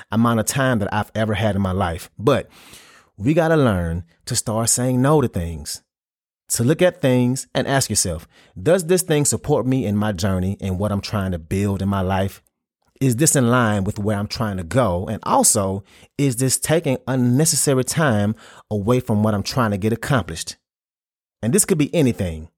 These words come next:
Other business opportunities? Do you suffer from S O S? Shiny object s-, syndrome? That's a tongue twister for me. Shiny, and <laughs> that's a real tongue twister. Shiny object syndrome.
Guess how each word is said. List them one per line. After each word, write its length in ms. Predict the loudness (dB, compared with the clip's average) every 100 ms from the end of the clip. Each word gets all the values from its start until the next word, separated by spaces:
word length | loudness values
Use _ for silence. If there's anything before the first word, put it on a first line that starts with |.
| _ _ -20 _
Other 200 | -2 -2
business 440 | -2 0 0 2 0
opportunities? 720 | -2 0 0 0 -2 -8 -14 _ _ _ _ _ _ -4
Do 80 |
you 140 | 0 2
suffer 260 | 2 0
from 160 | -2 -2
S 160 | 0 2
O 120 | 2
S? 320 | 2 0 -2 _ _ _ -20 _
Shiny 480 | -14 -6 -2 0 0
object 480 | 0 -2 0 -2 -2
s-, 200 | -4 -4 -2
syndrome? 720 | 0 2 4 4 2 -4 -8 _ _ _ _ _ _ _ _ -8
That's 140 | -6
a 60 | 0
tongue 180 | 0 2
twister 220 | 0 -2
for 80 | 0
me. 200 | 0 2
Shiny, 380 | 2 4 2 2
and 340 | 2 2 0 -4 -20 _
<laughs> 800 | -12 0 0 -2 _ -20 -20 -14
that's 200 | -6 -4
a 40 | 2
real 220 | 4 4
tongue 240 | 2 0
twister. 360 | 0 -2 -2 -6 -10 -20 -20 -10
Shiny 540 | -2 2 4 4 0 -2 0
object 680 | 2 2 0 -2 -2 -10 -16 _
syndrome. 720 | -2 2 4 2 0 -6 -10